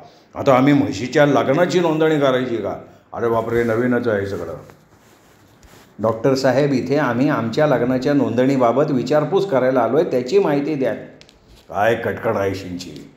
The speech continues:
प्राण्यांचा इलाज करता करता तुमच्या लोकांचं लग्न नोंदवण्याचं नसतं झिंगट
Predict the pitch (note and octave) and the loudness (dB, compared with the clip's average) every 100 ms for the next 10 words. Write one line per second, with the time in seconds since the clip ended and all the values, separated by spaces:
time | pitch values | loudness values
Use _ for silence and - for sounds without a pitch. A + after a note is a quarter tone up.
0 | _ _ _ _ _ _ - E2+ B2 C#3+ | _ _ _ _ _ _ -6 0 4 4
1 | D3+ C#3 C3+ B2+ B2 B2 A#2 B2 A#2+ A2+ | 4 2 4 4 2 0 0 0 0 0
2 | B2+ B2+ A2+ G#2+ B2+ A#2+ A2 A2+ A#2 G2+ | 2 2 0 -2 -2 -2 -2 -4 -2 0
3 | C#3 D3 - - F#2 A#2+ C#3+ D#3+ C3+ C3+ | 0 0 -6 -10 -4 0 2 4 4 4
4 | C3 C3+ C3 C#3+ B2 A#2+ A#2 - C3+ - | 4 4 2 0 0 -2 -4 -2 -2 -2
5 | - A2+ B2+ C#3 B2+ | -6 -4 0 2 2